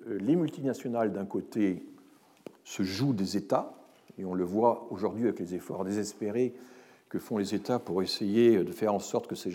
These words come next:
ces compagnies-là, les gafa, par exemple, puissent payer des impôts en proportion de leur activité. On voit à quel point c'est difficile.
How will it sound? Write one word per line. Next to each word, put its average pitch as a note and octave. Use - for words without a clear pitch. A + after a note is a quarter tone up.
ces F2+
compagnies-là, G#2
les F2+
gafa, G#2
par E2+
exemple, F#2+
puissent -
payer F#2+
des F2+
impôts A2+
en -
proportion -
de F#2+
leur E2+
activité. F#2+
On -
voit F#2+
à F2
quel -
point G2+
c'est -
difficile. E3